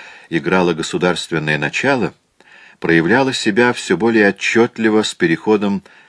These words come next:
первенствующей роли от Киева к Владимирскому княжеству. Это произошло при Андрее Боголюбском, который, став великим князем,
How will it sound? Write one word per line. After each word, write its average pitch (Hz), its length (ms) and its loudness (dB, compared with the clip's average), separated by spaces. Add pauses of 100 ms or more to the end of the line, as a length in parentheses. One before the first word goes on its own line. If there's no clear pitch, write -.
(420)
первенствующей 107 1080 2
роли 85 320 4
от 73 220 -2
Киева 151 680 0 (240)
к - 80 -8
Владимирскому 113 960 -2
княжеству. - 800 -10 (1200)
Это 117 240 -2
произошло 110 600 2
при 92 200 0
Андрее 90 440 0
Боголюбском, 90 920 -4 (760)
который, 151 540 2 (240)
став - 500 -2
великим 82 420 -2
князем, 73 580 -6